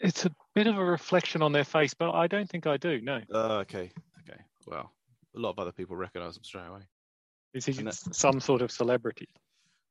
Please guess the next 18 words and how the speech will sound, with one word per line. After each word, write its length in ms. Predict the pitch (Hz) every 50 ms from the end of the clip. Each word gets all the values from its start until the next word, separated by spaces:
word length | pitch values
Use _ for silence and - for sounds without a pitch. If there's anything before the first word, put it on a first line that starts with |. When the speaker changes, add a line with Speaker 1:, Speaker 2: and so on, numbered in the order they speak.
| _ _ _ _ _ -
Speaker 2:
I 140 | 156 143 135
can't 340 | - 180 151 127 127 123
say 260 | - - - 120 120 127
any 180 | 135 147 143
more. 420 | 135 131 127 120 117 117 113 110 110 _ _ _ - -
I 60 | 135
can 120 | 117 117
Speaker 1:
Hmm. 100 | 151 151
Speaker 2:
neither 180 | 151 151 147 160
confirm 720 | - 170 160 147 - - 196 190 190 190 185 185 185 175
nor 180 | 170 175 175 175
deny 380 | 175 185 170 156 127 107 95 85 - - - - - _ - _ _ _ _ -
Speaker 1:
I 80 | 135 135
don't 180 | 156 143 131
Speaker 2:
the 80 | 123 123
Speaker 1:
know 80 | 120
very 200 | 113 113 113 110
Speaker 2:
presence. 40 | 107